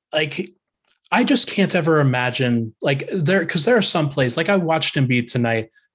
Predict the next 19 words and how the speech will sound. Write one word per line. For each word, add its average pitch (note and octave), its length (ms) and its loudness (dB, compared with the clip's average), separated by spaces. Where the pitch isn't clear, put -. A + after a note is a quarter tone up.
go C#3 160 2
up C#3+ 120 0
for C#3+ 140 2
a B2+ 40 0
defensive A#2+ 440 -2
rebound A#2+ 480 0
and C3 140 0
then B2+ 160 2
get A#2+ 160 0
fouled A#2+ 260 2
on B2 100 0
the A2+ 100 0
wrist G#2+ 400 -2
and C3 160 -2
then, B2 260 2
like, A2 240 -2
fall A2 280 0
down. A2 400 -4
Uh, A#2+ 300 2